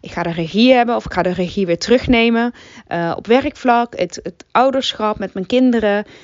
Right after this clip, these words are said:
Ehm, eigenlijk overal waar ik, eh, gewoon hoe ik leef. Als ik besluit, ik wil de regie weer voelen, dat kan ook echt een intentie zijn, dan voelt het heel anders dan ik moet de controle loslaten.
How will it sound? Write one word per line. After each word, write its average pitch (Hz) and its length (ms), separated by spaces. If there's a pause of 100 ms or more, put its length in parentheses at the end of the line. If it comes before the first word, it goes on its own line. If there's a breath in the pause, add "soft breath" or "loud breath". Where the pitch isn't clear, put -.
(160 loud breath)
Ehm, 185 580
eigenlijk 202 520
overal 214 420
waar 185 200
ik, 190 160
eh, - 280 (200)
gewoon 190 200
hoe 196 160
ik 185 60
leef. 208 460 (320 loud breath)
Als 196 200
ik 185 240
besluit, 196 580
ik 185 80
wil 190 140
de 185 100
regie 208 400
weer 277 180
voelen, 285 420
dat - 100
kan 196 160
ook 180 100
echt - 200
een - 80
intentie 240 580
zijn, 226 380 (580 loud breath)
dan 190 320
voelt 220 220
het 196 100
heel 214 200
anders 208 280
dan 202 160
ik - 120
moet 208 280
de 202 80
controle 190 560
loslaten. 185 760